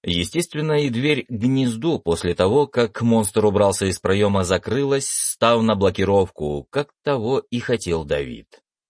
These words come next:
Так и получилось, что Давид оказался в личных покоях Норы, а монстр, ранее бывший Филчем, был заперт в О Ц М.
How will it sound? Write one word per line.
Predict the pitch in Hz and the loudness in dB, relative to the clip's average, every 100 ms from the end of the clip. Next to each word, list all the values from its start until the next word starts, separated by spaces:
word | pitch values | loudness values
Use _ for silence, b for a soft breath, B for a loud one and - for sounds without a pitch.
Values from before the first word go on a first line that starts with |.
| _ _ _ _ _ | _ _ _ _ _
Так | 165 170 | -4 -4
и | |
получилось, | - 151 147 - 104 104 104 | -6 -6 -6 -6 -4 -2 -2
что | - - 85 | -4 -4 0
Давид | 90 101 98 | 0 0 -2
оказался | 95 90 95 92 98 | -2 0 0 2 2
в | 92 | 2
личных | 95 95 - 90 | 2 -2 -2 -4
покоях | - 85 87 85 - | -4 0 0 0 0
Норы, | 117 127 127 123 _ _ _ | -2 -2 -4 -6 _ _ _
а | 113 | 0
монстр, | 139 175 165 - 143 | 2 0 -2 0 2
ранее | 139 135 131 | 2 0 0
бывший | 120 123 113 113 104 | 0 -2 -2 -2 -4
Филчем, | 98 135 139 127 135 123 123 120 | -4 -6 -6 -6 -4 0 0 0
был | 175 165 139 | 0 -2 0
заперт | 113 117 - 107 101 | 0 0 0 -4 -4
в | 90 101 - | -8 -8 -2
О | 90 | -2
Ц | - 82 73 62 | -2 -4 -4 -4
М. | 53 53 | -8 -16